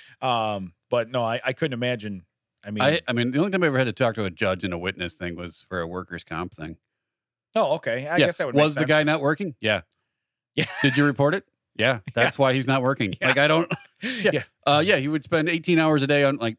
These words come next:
Speaker 2: of an eight-hour shift somehow. I don't know how that math works out. Bunch pan.
Speaker 1: Yeah.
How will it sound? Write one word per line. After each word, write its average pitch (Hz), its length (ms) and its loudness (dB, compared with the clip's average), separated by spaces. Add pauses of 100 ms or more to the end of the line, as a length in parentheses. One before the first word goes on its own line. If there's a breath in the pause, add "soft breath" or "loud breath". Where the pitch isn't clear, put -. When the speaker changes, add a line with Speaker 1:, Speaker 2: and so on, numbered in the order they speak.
(200)
Speaker 2:
of 123 160 2
an 113 160 2
eight-hour 120 300 4
shift 120 240 -2
somehow. 92 260 -2
I 98 80 0
don't 101 120 0
know 92 40 -2
how 98 80 -2
that 95 140 0
math 95 200 -2
works 98 220 -6
out. 92 220 -2
Bunch 98 240 -2
pan. 90 240 -2 (120)
Speaker 1:
Yeah. 120 220 -2